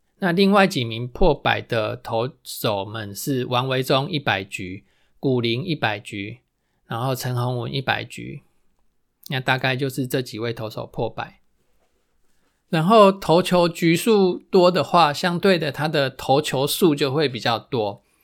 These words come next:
但是他的每局的投球数就不一定会是最多的咯。那我们来看每局投球数最少的球员是黄子鹏，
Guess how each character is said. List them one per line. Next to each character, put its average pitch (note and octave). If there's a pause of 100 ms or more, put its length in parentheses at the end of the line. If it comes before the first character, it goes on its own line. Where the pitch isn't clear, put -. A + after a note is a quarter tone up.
(300)
但 A3+
是 A3+
他 G3+
的 F#3+
每 C3
局 C#3
的 F#3+
投 C3+
球 B2+
数 C#3+
就 D3
不 D3+
一 B2+
定 C#3
会 C3+
是 C3 (300)
最 C3
多 A#2+
的 A#2
咯。 A2+ (800)
那 F#3+
我 D#3
们 C#3
来 C#3
看 G3
每 B2
局 C3+
投 C3+
球 C3+
数 C#3 (840)
最 G3+
少 A#2+
的 A#2
球 B2
员 A#2+
是 B2+ (1400)
黄 D3+
子 D#3
鹏， A2